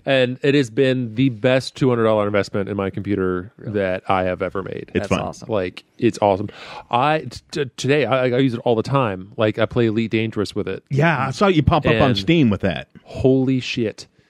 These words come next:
Speaker 1: I mean, if, if there is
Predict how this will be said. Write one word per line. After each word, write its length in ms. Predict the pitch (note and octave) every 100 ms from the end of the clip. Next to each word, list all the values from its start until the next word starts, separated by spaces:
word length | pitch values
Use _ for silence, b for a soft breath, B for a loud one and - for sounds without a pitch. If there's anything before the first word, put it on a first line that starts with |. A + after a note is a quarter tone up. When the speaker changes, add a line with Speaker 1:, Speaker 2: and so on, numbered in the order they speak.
| _ _ _ _ _ _ -
Speaker 1:
I 100 | B2+
mean, 460 | A#2+ A2+ A2 G#2 F#2+ _ _ _ _ _ _ _ - - _ _ _
if, 240 | D3+ C3 -
if 180 | C3 -
there 180 | D3 D3+
is 260 | C#3+ A#2